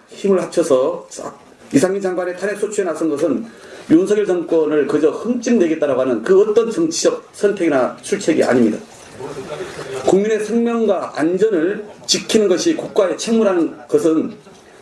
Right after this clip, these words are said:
수년 전 세월호를 통해서 우리 아이들의 희생을 통해서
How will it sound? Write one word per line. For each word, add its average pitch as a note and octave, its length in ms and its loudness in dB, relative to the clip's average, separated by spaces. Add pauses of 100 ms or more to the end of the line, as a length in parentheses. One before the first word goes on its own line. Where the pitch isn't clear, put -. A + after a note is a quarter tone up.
(140)
수년 F#3+ 340 4
전 D#3 380 -4
세월호를 G#3 500 0
통해서 C3+ 520 -2 (260)
우리 F3+ 180 6
아이들의 F#3 600 0 (640)
희생을 F#3 400 -2
통해서 B2+ 440 -10